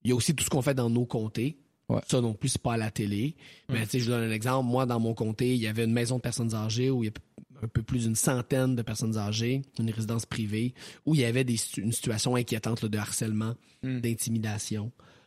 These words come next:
Speaker 1: euh, même de, de, de, de, de, ouais, voilà, de, de, de, de, d'exploitation. Tu sais,
Speaker 2: Ok.
Speaker 1: vraiment des, des, des, des, des aînés qui étaient négligés,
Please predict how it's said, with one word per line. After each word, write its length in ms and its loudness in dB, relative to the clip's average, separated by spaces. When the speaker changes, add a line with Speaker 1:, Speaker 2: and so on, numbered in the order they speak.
Speaker 1:
euh, 240 -2
même 540 0
de, 180 0
de, 180 -2
de, 140 -4
de, 160 -6
de, 120 -6
ouais, 60 0
voilà, 260 -2
de, 140 -10
de, 140 -12
de, 140 -16
de, 60 -18
d'exploitation. 720 -4
Tu 60 -10
sais, 60 2
Speaker 2:
Ok. 60 6
Speaker 1:
vraiment 100 2
des, 140 2
des, 260 0
des, 180 0
des, 340 0
des 420 2
aînés 160 6
qui 80 -4
étaient 140 -2
négligés, 640 0